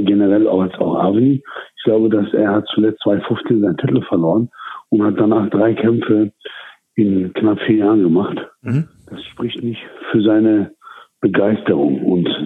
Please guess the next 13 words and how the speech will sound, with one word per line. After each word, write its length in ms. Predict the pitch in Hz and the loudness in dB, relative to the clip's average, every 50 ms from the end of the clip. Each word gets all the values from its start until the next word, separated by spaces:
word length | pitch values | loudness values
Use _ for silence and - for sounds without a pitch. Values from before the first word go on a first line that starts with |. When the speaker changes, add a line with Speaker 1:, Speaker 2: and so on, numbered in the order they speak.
| - | -4
Speaker 1:
seine, 460 | - 95 92 95 95 95 92 87 - _ _ - - - - - - _ - | 0 0 2 2 2 2 2 0 -2 _ _ -20 -20 -20 -20 -20 -20 _ -10
was 260 | - - - - - | -6 -4 -4 -2 0
weiß 200 | 104 95 95 95 | 0 2 2 2
ich 180 | 95 95 90 - | 0 0 -2 0
so. 200 | - 87 80 87 | 0 0 2 2
Ich 140 | 90 - - | 0 -2 0
glaube 280 | - 110 110 113 - 113 | 0 0 0 2 2 2
nicht, 200 | 127 120 - 110 | 0 0 0 0
dass 160 | 95 85 - | -2 0 0
er 160 | 87 87 85 82 | 0 0 2 2
so 280 | 90 85 87 80 - - - - - _ - | 2 2 2 0 -2 -6 -14 -14 -12 _ -4
mit 120 | 98 90 - - - | -4 -4 -4 -2 0
vierunddreißig, 760 | 110 101 95 92 85 92 101 98 - - 98 - - - | 0 2 2 2 2 2 0 0 0 0 0 0 0 -4